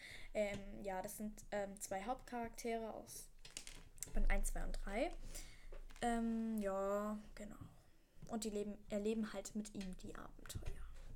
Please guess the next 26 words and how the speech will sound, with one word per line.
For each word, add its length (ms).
Ja. 80
Ähm, 460
in 120
Teil 240
vier 560
passiert 280
ja 80
was 160
ganz 280
anderes 600
mit 320
Blackbird 880
und 400
Angel-, 420
Angel-, 560
Angelica 720
heißt 200
die, 80
glaub 200
ich, 140
oder 160
Angela 480
oder 140
so. 160
Nee, 160
Angelica. 560